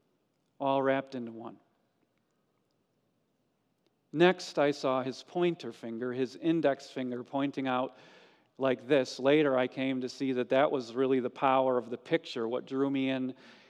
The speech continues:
in the first place. The photographer managed to catch the moment where the man had his index finger out in such a way that when you looked at the picture, it felt like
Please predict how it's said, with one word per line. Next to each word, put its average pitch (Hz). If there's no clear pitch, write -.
in 135
the 127
first 165
place. 120
The 127
photographer 185
managed 175
to 139
catch 185
the 170
moment 160
where 165
the 165
man 202
had 214
his -
index 233
finger 160
out 160
in 160
such 262
a 262
way 185
that 175
when 180
you 175
looked 254
at 226
the 185
picture, 175
it 196
felt 294
like 151